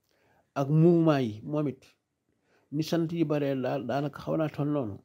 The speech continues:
Yëpp ku ci duggati war nga koo xoolaat bu baax.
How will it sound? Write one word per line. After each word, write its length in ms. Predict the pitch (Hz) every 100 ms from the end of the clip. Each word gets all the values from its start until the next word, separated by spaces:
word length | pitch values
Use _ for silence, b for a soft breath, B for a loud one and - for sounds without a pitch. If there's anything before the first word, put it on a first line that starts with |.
| _ _ - - _ _ _ _ _
Yëpp 480 | 127 135 180 190 -
ku 120 | 160
ci 140 | 160 151
duggati 320 | 160 147 117
war 140 | 120
nga 80 | 110
koo 160 | - 120
xoolaat 280 | 123 107 -
bu 80 | -
baax. 200 | -